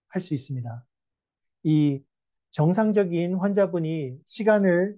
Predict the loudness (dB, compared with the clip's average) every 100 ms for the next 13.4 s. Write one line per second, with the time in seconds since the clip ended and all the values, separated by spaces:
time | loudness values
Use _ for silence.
0 | _ -8 2 2 2 0 2 2 2 -4
1 | -4 -8 -8 -12 _ _ _ _ -2 2
2 | 4 4 2 4 4 4 2 -2 _ _
3 | _ _ 0 4 4 2 -2 -4 -4 -2
4 | 0 -2 0 -2 -2 -4 -6 -6 -10 -12
5 | -10 -10 -14 _ _ 0 2 4 2 2
6 | 0 2 0 2 0 0 -2 -2 -2 -4
7 | -6 -12 -6 -4 -4 -8 -10 -8 -8 -10
8 | -12 -18 _ _ _ _ _ _ _ _
9 | _ _ _ _ _ 0 2 2 0 -2
10 | -4 _ _ _ _ _ _ _ _ _
11 | _ _ _ _ -20 -20 -20 _ 2 2
12 | 2 0 0 2 2 2 0 -4 -4 -6
13 | -4 -4 -6